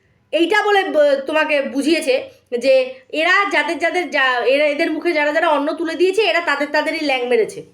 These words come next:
তো তোমার আজকের বলা কথাটাকে বাঁধিয়ে রাখুক তোমার অন্নদাত্রী দিদি, বাঁধিয়ে রাখুক যে, "না, না, ভাই তো আমার বিশাল বড় বহাল করেছে, আমাকে অন্নদাত্রী বানিয়েছে।"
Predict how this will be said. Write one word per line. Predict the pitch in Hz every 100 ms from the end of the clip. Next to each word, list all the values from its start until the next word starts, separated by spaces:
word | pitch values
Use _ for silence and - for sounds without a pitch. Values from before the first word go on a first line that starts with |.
| _ _ _ _ _ _
তো | 302
তোমার | 311 330 392
আজকের | 302 - 370
বলা | 339 320 381
কথাটাকে | 294 339 381 403
বাঁধিয়ে | 302 277 311 370
রাখুক | 320 453 415
তোমার | 370 339 330
অন্নদাত্রী | 302 320 320 320 320
দিদি, | 294 320 349 - - _ _ _ _ _ _ _
বাঁধিয়ে | 240 247 294
রাখুক | 285 277 339 226 - _ _ 240
যে, | 262
"না, | 262
না, | 277
ভাই | 240 226 240
তো | 269
আমার | 302 277
বিশাল | 247 254 359 370
বড় | 311 294
বহাল | 269 277 277
করেছে, | 277 247 240 247 -
আমাকে | 220 262 330
অন্নদাত্রী | 311 285 294 294 294 294
বানিয়েছে।" | 262 247 233 233